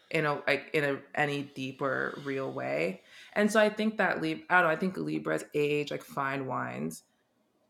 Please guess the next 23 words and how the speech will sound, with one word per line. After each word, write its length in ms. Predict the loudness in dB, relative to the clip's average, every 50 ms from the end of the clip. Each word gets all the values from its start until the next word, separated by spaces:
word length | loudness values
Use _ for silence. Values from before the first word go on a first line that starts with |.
| _ 0
because 180 | 2 4 6 6
I 100 | 6 6
think 220 | 6 4 2 2 2
that 160 | 0 2 4
their 260 | 4 4 4 2 0 0
best 240 | 0 0 0 0 -4
qualities 880 | -2 0 0 2 2 0 0 0 0 0 -2 -2 -4 -6 -10 -12 -16 -18 -20 _ _ _ _ _ _ _ -20 -20 _ -4 2
are 120 | 4 4 4
just 200 | 2 0 -8 -6
qualities 320 | -2 0 0 0 0 0
that 120 | -2 -6 -6
come 180 | -6 -6 -6 -4
from 240 | -6 -6 -8 -8 -10 -4
growing 340 | -2 -2 0 0 -2 -4 -6
up 220 | -8 -6 -4 -4
and 260 | -4 -4 -4 -6 -10 -14 _ _ -4
learning 520 | 0 2 2 2 2 0 0 -2 -2 -4
how 160 | -2 0 0 0
to 100 | 0 0
hold 280 | -2 -2 -2 -2 -2
your 160 | 0 0 0
own, 200 | 0 0 -2 -2
and 280 | -4 -6 -6 -8 -10